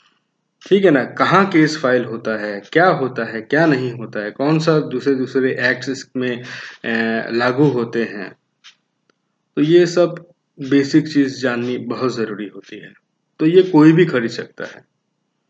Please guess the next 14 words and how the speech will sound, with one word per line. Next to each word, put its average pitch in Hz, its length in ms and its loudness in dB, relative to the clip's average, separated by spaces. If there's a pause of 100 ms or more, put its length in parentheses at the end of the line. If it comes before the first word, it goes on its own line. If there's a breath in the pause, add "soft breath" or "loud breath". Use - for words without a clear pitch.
(1300)
Law 123 200 4
students, 156 640 -2 (680)
professionals 151 880 0 (600)
plus 139 240 -2
कोई 147 300 4
भी, 165 300 0 (720)
वो 143 160 6
लोग 151 300 4
जो 127 100 0
कि 127 140 -6
शादी 120 340 -4
करना 110 280 -4
चाहते - 540 -2
हैं, 165 240 -2